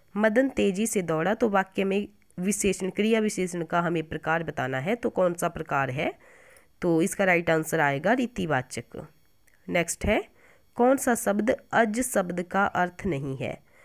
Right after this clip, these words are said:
कौन सा शब्द अज शब्द का अर्थ नहीं है? तो देखिए यहाँ पर ऑप्शन दिए गए हैं और फ़ोर्टी वन का जो राइट आंसर आएगा वो आएगा अनजान। नेक्स्ट है निम्नलिखित में कौन सा कर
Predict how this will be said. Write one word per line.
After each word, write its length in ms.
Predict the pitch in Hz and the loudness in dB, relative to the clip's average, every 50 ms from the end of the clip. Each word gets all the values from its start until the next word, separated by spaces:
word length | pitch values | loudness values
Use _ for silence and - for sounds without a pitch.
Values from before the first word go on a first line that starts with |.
| - _ _ _ _ - | -20 _ _ _ _ 0
कौन 220 | 202 208 214 220 | 0 2 2 0
सा 160 | 208 - 196 175 | 0 -2 -4 -2
शब्द 360 | - - 170 170 175 185 240 | -2 -2 -2 -2 0 2 2
अज 340 | - - - 202 208 190 202 | 0 2 2 0 0 2 0
शब्द 360 | 202 - 185 175 170 170 170 170 | -2 -2 -4 -4 -2 -2 -2 -2
का 180 | - 180 180 190 | 0 2 2 2
अर्थ 300 | - - 165 160 - - | 2 0 -2 -2 -4 -4
नहीं 260 | 165 147 151 151 147 156 | -4 -4 -4 -4 -4 -2
है? 140 | 170 220 240 | -2 -2 -2
तो 160 | 240 196 165 | -2 -2 -2
देखिए 300 | 175 175 175 175 175 185 | -2 -4 -4 -2 -4 -2
यहाँ 200 | 180 170 175 175 | -2 -2 -2 -2
पर 120 | 170 170 | -2 -4
ऑप्शन 300 | 170 170 - - 175 175 | -4 -4 -6 -6 -6 -4
दिए 260 | 165 165 165 160 160 156 | -4 -4 -4 -4 -4 -4
गए 200 | 156 151 143 135 | -4 -4 -4 -2
हैं 200 | 143 190 226 247 | -2 0 0 2
और 220 | 233 226 226 220 | 2 2 2 2
फ़ोर्टी 360 | 208 - 214 202 190 - 196 | 0 2 2 2 2 2 2
वन 160 | 185 185 185 185 | 2 2 2 4
का 140 | - 185 | 2 2
जो 100 | 175 170 | 2 2
राइट 240 | 165 170 170 170 - | 2 2 2 2 2
आंसर 260 | 160 160 156 - 139 - | 0 0 0 -2 -2 0
आएगा 320 | 139 143 139 135 147 190 214 | 0 0 0 0 0 0 0
वो 140 | 208 185 156 | 2 2 2
आएगा 240 | 143 147 156 185 202 | 2 2 2 0 0
अनजान। 600 | - 196 185 165 143 156 147 135 131 127 123 - 170 - _ _ - _ - - - - - _ _ _ _ - | 2 0 0 -2 -2 -2 -2 0 0 -2 -4 -6 -10 -14 _ _ -20 _ -20 -20 -20 -20 -20 _ _ _ _ -2
नेक्स्ट 380 | 175 170 170 - - - - | -2 -2 -2 -2 -4 -2 0
है 200 | 220 233 302 - - _ _ _ _ - | 2 2 2 0 -2 _ _ _ _ -6
निम्नलिखित 580 | 202 208 233 254 254 226 220 208 - 196 - | -2 2 4 4 4 4 4 2 0 -2 0
में 160 | 208 208 247 247 | 2 2 2 2
कौन 300 | 247 247 233 240 247 254 | 2 2 4 4 4 2
सा 260 | 247 - - 220 214 233 226 - - - | 0 0 2 2 2 2 0 -4 -4 2
कर 320 | 208 208 220 233 294 | 4 4 6 6 4